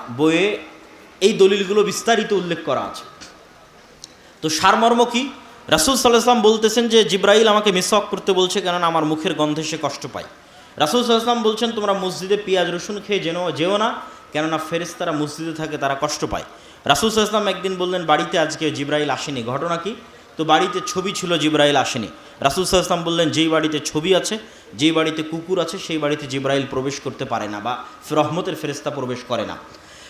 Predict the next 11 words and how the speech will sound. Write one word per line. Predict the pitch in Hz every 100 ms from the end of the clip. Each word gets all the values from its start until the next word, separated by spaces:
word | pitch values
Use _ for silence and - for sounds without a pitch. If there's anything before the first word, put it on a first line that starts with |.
| -
তো |
এইরকম | 175 233 254 254 214
ধারাবাহিক | 131 156 196 208 240 302
যদি | 311 - 247
রাসূল | 220 214 226
সাল্লাল্লাহু |
আলাইহি | 226
ওয়াসাল্লামের | 208 220 190 -
ফেরেশতা | 180 240 240 240
সংক্রান্ত | - 208 196 180 170
হাদিস | 139 147 156